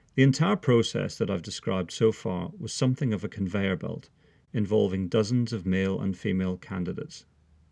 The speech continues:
The medical examination was carried out in a room with red and green lights above the door. Red indicated that an examination was in progress, and green indicated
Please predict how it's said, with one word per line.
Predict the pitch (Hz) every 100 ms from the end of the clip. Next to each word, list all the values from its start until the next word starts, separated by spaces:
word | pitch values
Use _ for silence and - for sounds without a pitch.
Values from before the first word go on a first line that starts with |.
| _ _ _ _ _ _ _ _ _ -
The | 110
medical | 123 156 185
examination | 160 104 98 95 90 92 - 104
was | 107 107
carried | - 117 147
out | 117 95 113
in |
a | 113
room | 92 90 90
with | 95 85
red | 87 104 123 117
and | - 127
green | 110 98 185
lights | 92 87 - - -
above | 104 101 87
the | 98
door. | 110 147 95 - _ _ _ _ _ _ _ _ _ _ _ _ _ _ _ -
Red | 110 139 170
indicated | 160 120 - 104 - 120 - -
that | 107
an | 98
examination | 90 90 123 127 110 95 - 92
was | 92
in | 90 82
progress, | - 151 147 147 143 - _ _ _ _ _ _
and | 110 90
green | 113 147 139
indicated | 95 85 - 98 90 95